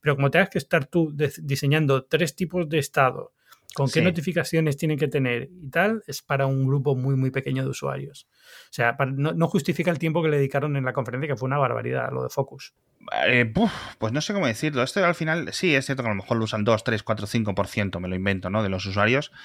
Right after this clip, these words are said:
Speaker 2: Pero bueno, es ponerte, echarle media horita y luego ya lo tienes un poco más configurado. Sobre todo aquellos que realmente...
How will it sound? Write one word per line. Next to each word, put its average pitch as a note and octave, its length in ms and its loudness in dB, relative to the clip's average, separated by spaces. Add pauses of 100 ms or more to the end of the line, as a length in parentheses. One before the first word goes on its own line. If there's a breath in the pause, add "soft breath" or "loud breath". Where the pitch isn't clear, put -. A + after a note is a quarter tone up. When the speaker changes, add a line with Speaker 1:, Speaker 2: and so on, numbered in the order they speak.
(280 loud breath)
Speaker 2:
Pero B2 160 4
bueno, F2 340 0
es A#2+ 180 0
ponerte, B2+ 420 -2
echarle A#2+ 360 -2
media A2+ 240 2
horita A#2+ 320 2
y A2+ 40 4
luego G#2 220 -2
ya G#2+ 80 2
lo G#2 80 -2
tienes G#2 240 -2
un G2+ 80 -6
poco G2+ 220 -4
más G2+ 180 0
configurado. F#2 580 0
Sobre F#2 200 -8
todo G2 180 -2
aquellos G2+ 420 -2
que G2 160 0
realmente... G2+ 680 0